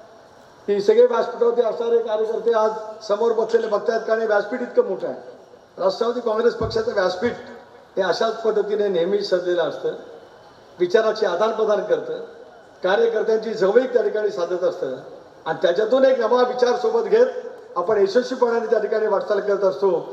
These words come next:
त्या यशस्वीपणाचा वाटचालीचा दिवस म्हणजे आजचा दिवस आहे, असं या ठिकाणी या निमित्ताने मानतोय. नऊ एप्रिल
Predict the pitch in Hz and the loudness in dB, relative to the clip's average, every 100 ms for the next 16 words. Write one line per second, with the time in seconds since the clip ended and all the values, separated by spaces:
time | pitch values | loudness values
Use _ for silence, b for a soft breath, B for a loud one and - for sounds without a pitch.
0 | B B 202 233 214 208 202 214 208 202 | B B 0 2 2 2 -4 0 0 0
1 | 202 180 175 208 196 196 175 170 214 - | 0 0 0 0 0 0 0 2 2 0
2 | - - - 170 175 175 170 196 170 170 | -6 -14 -16 -8 -2 -2 0 -2 0 -2
3 | 214 208 190 - 185 170 180 180 170 165 | 0 0 0 0 0 0 0 -2 -2 0
4 | 175 156 151 127 139 - - - - - | 0 0 -2 -6 -8 -12 -16 -20 -20 -20
5 | - - - - 127 151 196 233 226 190 | -20 -20 -20 -14 -2 2 4 2 0 -4
6 | - - 175 175 220 208 | -6 -2 -2 0 0 0